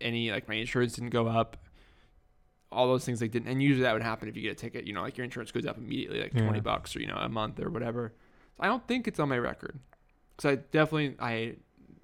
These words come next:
Speaker 1: have never told my mom. And
Speaker 2: She doesn't
Speaker 1: so
Speaker 2: know?
Speaker 1: No.
Speaker 2: <laughs>
Speaker 1: So
Speaker 2: Well, she's
Speaker 1: again,
Speaker 2: gonna
Speaker 1: she's
Speaker 2: know
Speaker 1: never said
Speaker 2: now.
Speaker 1: anything.
Speaker 2: <laughs>
Speaker 1: So, so Mom, if you're listening to this, this was, like, four years ago, so sorry.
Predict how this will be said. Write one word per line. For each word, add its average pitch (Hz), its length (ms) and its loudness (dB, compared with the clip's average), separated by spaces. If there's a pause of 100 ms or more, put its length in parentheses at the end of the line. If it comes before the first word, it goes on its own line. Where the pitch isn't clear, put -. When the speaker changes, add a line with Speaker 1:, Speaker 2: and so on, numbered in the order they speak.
(240)
Speaker 1:
have 120 200 -2
never 120 400 2
told 120 280 -4
my 117 180 -2
mom. 110 440 -4 (1700)
And 120 120 -6
Speaker 2:
She - 120 -2
doesn't 131 280 8
Speaker 1:
so 113 40 4
Speaker 2:
know? 120 320 2 (220)
Speaker 1:
No. 127 420 2 (100)
Speaker 2:
<laughs> - 100 -2
Speaker 1:
So 147 800 8
Speaker 2:
Well, 156 60 12
she's 160 60 8
Speaker 1:
again, 160 220 12
Speaker 2:
gonna 147 180 10
Speaker 1:
she's 143 80 10
Speaker 2:
know 143 60 10
Speaker 1:
never 139 160 10
said 156 180 10
Speaker 2:
now. 147 60 10
Speaker 1:
anything. 127 400 8 (100)
Speaker 2:
<laughs> 240 100 0
Speaker 1:
So, 123 320 8 (440)
so 131 140 0
Mom, 139 220 8
if 131 60 4
you're 127 80 4
listening 135 340 2
to 113 60 2
this, 110 120 -2
this 127 160 -2
was, 131 100 2
like, 131 140 4
four 123 220 2
years 120 220 0
ago, 110 280 0
so 110 460 -2
sorry. 139 760 -2